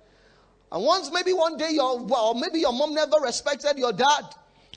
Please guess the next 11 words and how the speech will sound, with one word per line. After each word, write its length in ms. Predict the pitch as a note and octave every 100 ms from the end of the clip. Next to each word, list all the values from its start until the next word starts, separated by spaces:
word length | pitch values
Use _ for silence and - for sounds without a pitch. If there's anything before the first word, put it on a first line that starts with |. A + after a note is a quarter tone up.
| D3+
Maybe 200 | A3+ D#4
one 220 | D4 D4
day 100 | D4
your 220 | C#4 B3
wife 240 | B3+ D4 A#3+
was 160 | A#3
going 180 | G3+ D4+
through 120 | C#4+
an 120 | C4
intense 440 | A3 A3 - C#4+ C#4
season, 440 | C#4+ C#4+ F#3+ D#3